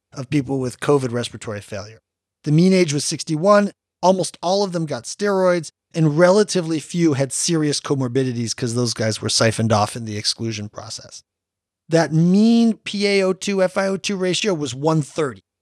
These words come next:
And what that corresponds to is a P A O two of sixty-five on ten liters of face mask. So that means you're hovering right around, like, probably a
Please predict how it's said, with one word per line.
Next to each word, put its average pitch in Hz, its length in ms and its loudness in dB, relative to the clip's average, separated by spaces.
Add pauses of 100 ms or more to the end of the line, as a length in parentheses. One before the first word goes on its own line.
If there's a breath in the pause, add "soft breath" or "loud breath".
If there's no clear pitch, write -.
(160)
And 139 120 -10
what 147 120 -2
that 190 200 2
corresponds 156 640 0
to 143 300 -2
is 123 160 -4
a 127 80 -6
P 214 280 0
A 202 100 4
O 185 100 4
two 151 400 0 (240)
of - 120 -16
sixty-five 147 1300 -4 (240)
on 131 240 0
ten 160 300 0
liters 139 460 0
of 127 100 -14
face 117 340 -8
mask. 117 200 -10
So 165 100 -4
that 175 60 0
means 175 180 0
you're 143 100 2
hovering 139 320 0
right 151 160 0
around, 135 300 -2
like, 117 240 -10
probably 131 360 0
a 110 120 -6